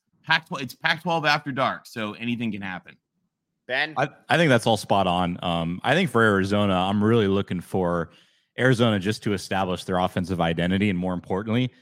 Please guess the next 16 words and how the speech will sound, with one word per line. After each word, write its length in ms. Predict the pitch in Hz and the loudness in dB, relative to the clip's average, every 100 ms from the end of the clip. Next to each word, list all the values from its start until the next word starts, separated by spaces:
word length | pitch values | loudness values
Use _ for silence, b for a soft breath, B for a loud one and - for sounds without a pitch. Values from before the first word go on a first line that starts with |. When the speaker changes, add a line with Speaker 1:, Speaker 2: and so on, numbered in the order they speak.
| b _ | b _
Speaker 3:
who 140 | 131 | 2
their 140 | 107 98 | 2 0
quarterback 480 | - 87 87 80 | 0 0 0 -2
is 160 | 87 80 | -6 -6
moving 260 | 82 78 73 | -6 -6 -10
forward. 380 | - 82 50 50 | -10 -8 -8 -6
I 120 | 98 | -2
think 280 | - 113 85 | -2 -2 -2
this 240 | 110 110 107 | -2 -2 -2
is 100 | 90 | -4
a 100 | 80 | -4
get-right 600 | 71 101 104 107 101 - | -4 -4 -2 0 -2 -2
game 220 | 92 92 | -4 -2
to 60 | 82 | -4
figure 360 | - 101 95 | -4 -4 0
out 260 | 95 90 85 | 0 0 -4